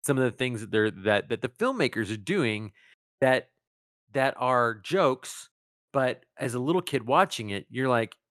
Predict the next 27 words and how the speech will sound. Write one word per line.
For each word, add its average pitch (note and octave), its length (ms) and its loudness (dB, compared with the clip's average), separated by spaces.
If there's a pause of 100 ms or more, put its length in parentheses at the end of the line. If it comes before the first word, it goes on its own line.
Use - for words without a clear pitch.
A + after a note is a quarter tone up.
(120)
"You're C#3+ 160 0
not, E3+ 200 2 (140)
y-, C#3+ 200 -6
you're E3+ 100 -2
not F3 140 2
in D3+ 100 0
on F3 80 0
the B2+ 80 -2
joke. A#2+ 260 2
For D3+ 60 -4
you, E3+ 40 0
it's D#3+ 100 -10
not A#2+ 120 0
a G#2 40 -4
joke. C#3+ 360 2
For - 80 -12
you, D3 120 0
it's - 160 -4
like, G2+ 280 2 (380)
I - 20 -4
mean, B2+ 100 -2
this C3+ 160 0
is, B2 280 -4 (200)
I B2 60 -2
get D3+ 240 4
the A2+ 80 -6
joke." B2+ 500 0